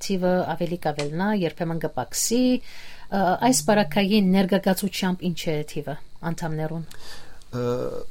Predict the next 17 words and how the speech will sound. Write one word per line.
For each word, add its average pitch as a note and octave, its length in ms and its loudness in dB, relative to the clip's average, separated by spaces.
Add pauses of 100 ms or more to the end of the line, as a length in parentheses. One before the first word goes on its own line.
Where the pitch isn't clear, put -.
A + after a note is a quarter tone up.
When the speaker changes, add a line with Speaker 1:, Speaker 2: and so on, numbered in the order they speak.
(520)
Speaker 2:
ուրեմն C3 420 4
հիմա A#2 180 6 (460)
ճիշտ - 240 2
թիվը B2+ 220 2
առջևս B2 340 -2
չունիմ, D3 400 2
բայց C3 320 0 (400)
ասվարյանից C3 760 4 (200)
ուրեմն A#2+ 360 2
մենք A2+ 360 2
ունենք A2+ 320 2
մոտավորապես A2 600 2
հարյուր A2+ 300 0 (100)
քսան A#2 540 -2 (440)
անդամներ, G#2 680 -2 (840)
անոնց C#3+ 300 6
վրա C#3 160 4